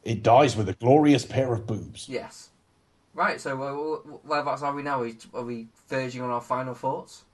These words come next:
Speaker 2: Or are we basically just giving our final thoughts, really?
Speaker 1: I think we are verging on our final thoughts. I'm quite happy to do it all again, though, but slower and more work, more considered.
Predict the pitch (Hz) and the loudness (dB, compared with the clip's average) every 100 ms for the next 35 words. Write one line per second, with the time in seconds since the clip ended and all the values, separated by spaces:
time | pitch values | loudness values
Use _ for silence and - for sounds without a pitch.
0 | - 113 110 113 113 117 117 110 - - | -10 -8 -8 -10 -8 -8 -10 -16 -16 -16
1 | - 107 117 123 110 110 101 110 107 107 | -14 -14 -14 -14 -16 -12 -12 -12 -14 -14
2 | - _ - 120 120 120 123 120 110 110 | -20 _ 2 6 6 4 0 2 6 6
3 | 113 107 104 101 104 104 104 101 110 107 | 6 4 0 0 -2 -2 -2 0 0 2
4 | 107 107 110 110 110 107 113 104 104 104 | 2 0 -2 -2 -4 0 2 2 0 -2
5 | 101 113 110 107 107 110 107 107 107 107 | 2 2 4 4 4 4 4 4 4 2
6 | 110 110 - 110 107 104 101 101 98 101 | 0 -2 -6 0 2 2 2 2 0 0
7 | 98 98 98 113 107 104 98 - 113 87 | 0 0 0 4 4 4 0 0 0 0
8 | - | -2